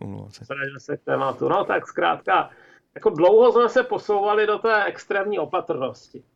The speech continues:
Speaker 2: jo, kdy všecko muselo probíhat léta a léta a léta.
Speaker 1: Hmm, hmm.
Speaker 2: A tady ano, tento, tento tlak, jako, je to podobné jako ve válce, jo. Všecko se urychlí. I za cenu nějakých rizik, no.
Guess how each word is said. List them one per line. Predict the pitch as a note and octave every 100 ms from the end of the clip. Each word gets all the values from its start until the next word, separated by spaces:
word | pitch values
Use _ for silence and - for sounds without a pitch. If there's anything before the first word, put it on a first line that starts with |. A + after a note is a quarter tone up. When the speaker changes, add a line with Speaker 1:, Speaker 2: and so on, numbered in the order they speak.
| _ _
Speaker 2:
jo, | C3+ D#3+ G3+
kdy | E3+ D#3
všecko | - D#3+ - F3
muselo | D#3 F3+ F3
probíhat | E3 D3+ D3 E3+ D#3+
léta | D3 D3 D#3 D#3 E3
a | E3
léta | D3 D3+ D3+ F3
a | D#3
léta. | B2+ A#2 A2 C3+ D3+
Speaker 1:
Hmm, | C#4 F3
hmm. | G#2 G#2 _ _ _ _ _ _ _ _
Speaker 2:
A | D#3+ D#3+ D#3 D#3 D#3 D3+ -
tady | F#3 G#3+ F#3+
ano, | G3 D#3 D3+
tento, | F3+ E3+ A#3 G#3+
tento | F#3+ G#3 A3 -
tlak, | D#3+ F3 G3+ G3+
jako, | F#3 G3+ F#3+ D#3+ C#3 _ -
je | F#3+
to | F#3+
podobné | - F3+ F3+ F3+
jako | - F3
ve | B2+
válce, | C3 C#3+ D3 A#2+
jo. | G#2+ A#2 D#3 D2+ D2 D2+ D#2 E2 D#2+
Všecko | - G#2+ A#2
se | A#3+
urychlí. | F3 F3 - C#3+ - _ _ _ _ _ _ _ - _ _
I | F#3+
za | F3+ F#3+
cenu | G3 F3+
nějakých | F3 D#3+ E3 D3
rizik, | C3+ A#2 - _ -
no. | D#3+